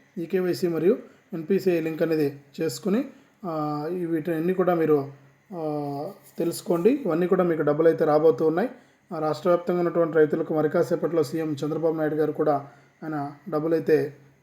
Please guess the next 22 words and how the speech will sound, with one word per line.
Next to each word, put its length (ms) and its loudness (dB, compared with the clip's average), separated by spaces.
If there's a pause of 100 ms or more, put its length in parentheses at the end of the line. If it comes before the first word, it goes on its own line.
(140)
ఆ, 180 -2
ఈ 40 0
యొక్క 520 -4
ఇవ్వబోతున్నారు. 600 2
కాబట్టి 360 2
ప్రతి 280 -2
ఒక్కరు 180 -4
కూడా 180 0
ఈ 20 2
విషయాన్ని 340 -2
గమనించి 580 0 (360)
ఈ 360 -2 (440)
అప్‌డేట్స్ 340 -4
అన్నీ 140 -2
కూడా 320 0 (140)
చేసుకొని 360 0
రెడీగా 340 2
ఉండండి. 240 2
మీకు 220 2
డబ్బులు 240 2
అయితే 160 2
విడుదల 300 0